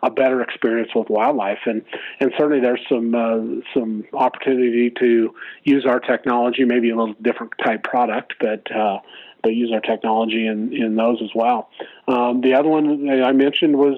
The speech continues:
the military. The, um, you know, we've got a military advisory board for HEX right now that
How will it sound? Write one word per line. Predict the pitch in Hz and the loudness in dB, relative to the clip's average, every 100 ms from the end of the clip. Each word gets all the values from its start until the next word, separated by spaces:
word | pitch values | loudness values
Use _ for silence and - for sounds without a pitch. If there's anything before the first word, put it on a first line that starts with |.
| 127 | 2
the | |
military. | 135 127 180 - 113 113 | 2 4 0 0 -2 0
The, | 113 120 | -2 -2
um, | 127 120 117 123 | 0 0 2 4
you | 127 | 4
know, | 120 | 4
we've | 120 - | 2 2
got | 131 135 | 2 2
a | |
military | 123 127 135 - 131 127 120 | 2 2 2 2 2 2 0
advisory | 104 107 120 120 123 127 | -2 -2 -2 -2 0 2
board | 113 123 127 | 2 0 2
for | 135 | -2
HEX | 123 135 - | 0 -4 -2
right | 131 120 | -2 0
now | 123 131 | 0 2
that | 120 - | 0 -2